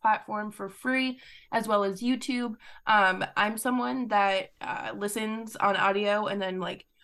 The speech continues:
runs to the comment section because, like, I'm just, I have so many opinions. So feel free to do that as well. Um, you can find me on Twitter at Jess Belmosto.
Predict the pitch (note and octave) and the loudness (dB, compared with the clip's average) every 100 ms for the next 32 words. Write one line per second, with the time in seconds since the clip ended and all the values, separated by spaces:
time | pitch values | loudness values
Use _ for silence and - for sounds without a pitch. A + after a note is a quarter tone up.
0 | - G#3+ F#3+ F3+ - F#3+ F#3+ F#3 F#3+ - | -2 2 2 0 -4 0 2 2 2 0
1 | G#3 G#3 A#3+ A#3 G#3+ A#3 F#3+ F3 E3+ - | -2 -2 -4 -4 -4 -4 -2 -2 -4 -8
2 | - - F3+ F3 F3 - - - _ _ | -6 -2 -2 -2 -4 -6 -14 -20 _ _
3 | _ _ _ - G#3 G#3 G3 G3 - G3 | _ _ _ -4 -2 2 0 -2 0 0
4 | F#3 F#3 F3+ F3 G3 B3+ - - - - | 0 -2 -2 -4 -2 -2 -6 -12 -20 -18
5 | - A#3+ G3+ G#3 - - G#3 G3 G3+ G3 | -2 4 4 4 2 0 -2 0 0 0
6 | F#3+ F3+ F3+ F3+ - F#3 E3+ F3+ B3 - | 0 0 -2 -4 -8 2 4 4 2 0
7 | G3+ G3 F3+ F#3+ - _ _ _ _ _ | 2 4 4 0 -8 _ _ _ _ _
8 | - C#4 B3 A3 G3 F#3 F#3+ F#3+ - _ | -4 -4 -2 -6 0 0 0 -4 -10 _
9 | - G#3 F#3+ F3+ F3+ - B3+ B3 B3 - | -10 -4 0 0 0 0 2 4 4 4
10 | F#3 F3+ F3 - - - G3+ F#3 - - | 4 6 4 -4 -18 -14 -4 -4 -2 -2
11 | G#3 G3 G#3 G#3 - G#3 G#3 G#3 | 0 4 4 2 2 4 4 2